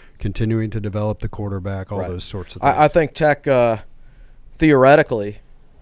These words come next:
Speaker 2: except for that fourth quarter against U V A, Tech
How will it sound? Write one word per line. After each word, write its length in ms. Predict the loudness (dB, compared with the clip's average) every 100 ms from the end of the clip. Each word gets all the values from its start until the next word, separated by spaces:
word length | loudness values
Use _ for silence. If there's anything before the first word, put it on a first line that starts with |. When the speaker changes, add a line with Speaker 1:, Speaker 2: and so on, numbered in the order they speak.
| -20 -20 -20 -20 -20 -20 -20 -20
Speaker 2:
except 320 | -10 -8 -2
for 100 | 0
that 160 | 0
fourth 280 | -2 -6 -6
quarter 360 | -4 -2 0 -2
against 260 | -6 -10 -10
U 100 | -10
V 180 | -2 2
A, 240 | 2 0 -8 -20 _ -20 -20 -20 -20 -20 -20 -20 -6
Tech 280 | -4 -4